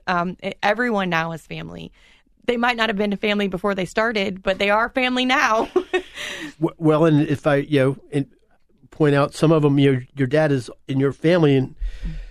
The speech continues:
Speaker 2: especially your dad, Bill, has always been incredibly generous with giving back and helping wherever he can. He also has a passion for baseball. And, you know, back in the day, he was a Little League coach, and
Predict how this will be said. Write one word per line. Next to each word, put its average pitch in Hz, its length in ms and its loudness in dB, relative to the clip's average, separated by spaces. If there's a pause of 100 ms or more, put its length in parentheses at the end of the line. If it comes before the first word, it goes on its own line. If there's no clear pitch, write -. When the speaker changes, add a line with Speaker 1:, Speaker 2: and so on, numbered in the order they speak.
Speaker 2:
especially - 320 -2
your 147 60 4
dad, 139 260 2
Bill, 156 240 4
has 135 120 0
always 147 420 2
been 131 180 2
incredibly 135 380 0
generous 135 560 2 (100)
with 131 260 -6
giving 143 280 2
back 131 380 0
and 120 260 -4
helping 127 320 -4
wherever 131 220 0
he 127 40 -2
can. 135 260 0
He 131 100 4
also 135 200 0
has 131 140 0
a 135 60 -2
passion 135 340 0
for 123 140 -2
baseball. 135 580 2
And, 120 160 -2 (400)
you 131 120 2
know, 131 180 2 (120)
back 143 240 0
in 147 60 6
the 143 60 6
day, 160 260 4
he 156 100 6
was 147 160 4
a 143 60 4
Little 151 220 4
League 147 140 4
coach, 165 380 2
and 143 180 4